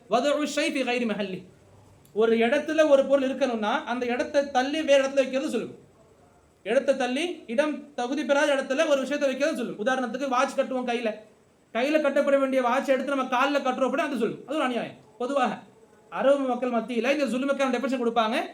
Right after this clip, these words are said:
எந்த விஷயம் இடம் மாறி செய்யப்படுகிறதோ அது ஜுல்முன்னுவாங்க. இது நம்முடைய வணக்க வழிபாடு ரீதியாக பார்க்கும் பொழுது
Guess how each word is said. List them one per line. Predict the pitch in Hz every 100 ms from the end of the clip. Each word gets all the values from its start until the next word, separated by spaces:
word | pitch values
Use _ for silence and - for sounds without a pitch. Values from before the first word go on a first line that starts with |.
| -
எந்த | 202 247 302 277
விஷயம் | 254 269 262 302 349 - -
இடம் | 220 233 302 294
மாறி | 269 302
செய்யப்படுகிறதோ | 302 269 262 254 254 311
அது | 269 233
ஜுல்முன்னுவாங்க. | 254 220 156 - - _ _ _ _ - -
இது | 269 349 349 - 233
நம்முடைய | 277 277 269 247 220 208
வணக்க | 240 302 311 285
வழிபாடு | 262 294 311 302 277
ரீதியாக | 262 269 254
பார்க்கும் | 240 240 254
பொழுது | 254 285 214 269 -